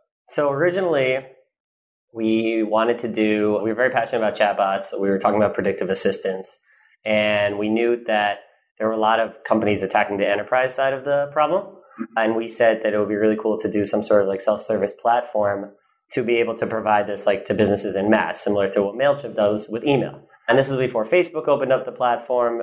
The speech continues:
Speaker 1: for Messenger and, like, before it kind of, like, superheated up while we were still in school.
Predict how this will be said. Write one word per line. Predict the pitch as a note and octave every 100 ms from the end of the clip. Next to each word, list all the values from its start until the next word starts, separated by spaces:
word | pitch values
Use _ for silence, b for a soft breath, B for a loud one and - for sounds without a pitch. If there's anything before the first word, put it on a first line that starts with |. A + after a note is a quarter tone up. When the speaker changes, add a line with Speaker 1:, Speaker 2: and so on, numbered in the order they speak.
| -
Speaker 1:
for | G#2+
Messenger | A#2 A#2 A#2 G#2+ G#2+
and, | G#2 G2+
like, | F#2+ - -
before | G2+ A2 G#2
it | F#2+
kind | G#2
of, | G2+
like, | F#2+ -
superheated | - G#2+ G2+ G2 F#2
up | G2 C3 - b b b
while | G2+ G2+
we | G3+
were | F#2+
still | F#2+ G#2+
in | F#2+
school. | F#2+ - A#2 E3 F#3